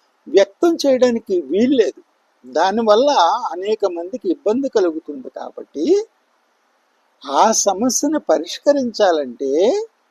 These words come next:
రావణుణ్ణి శిక్షించవలసి ఉంటుంది. కానీ రావణుని యొక్క బలమంతా మేఘనాథుడు.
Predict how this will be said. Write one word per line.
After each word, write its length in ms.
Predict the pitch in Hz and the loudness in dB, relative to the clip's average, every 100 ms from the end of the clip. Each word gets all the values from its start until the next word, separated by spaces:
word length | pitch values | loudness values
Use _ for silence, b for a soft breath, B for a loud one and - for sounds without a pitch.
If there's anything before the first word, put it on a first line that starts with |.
| _ _ - | _ _ -14
రావణుణ్ణి 1040 | 143 185 180 247 294 311 240 196 190 330 453 _ _ _ _ _ _ _ _ _ _ _ - | 0 4 6 8 6 4 0 0 2 2 0 _ _ _ _ _ _ _ _ _ _ _ -6
శిక్షించవలసి 920 | - 247 - 320 370 269 208 - - | -2 -2 0 0 2 2 0 0 -8
ఉంటుంది. 440 | - - - _ _ _ _ _ _ _ _ _ _ _ _ _ _ _ - | -10 -14 -20 _ _ _ _ _ _ _ _ _ _ _ _ _ _ _ 0
కానీ 380 | 147 190 254 233 | 4 4 4 0
రావణుని 1000 | 131 127 131 170 220 240 240 240 233 233 | 0 0 4 4 4 2 -2 -4 -8 -4
యొక్క 400 | 214 214 - 208 | -2 -2 0 -2
బలమంతా 880 | 131 139 151 202 240 208 185 262 | -2 -2 0 0 0 -4 -2 0
మేఘనాథుడు. 880 | 233 160 156 190 - 220 143 - - | 0 0 0 0 -2 -8 -8 -10 -18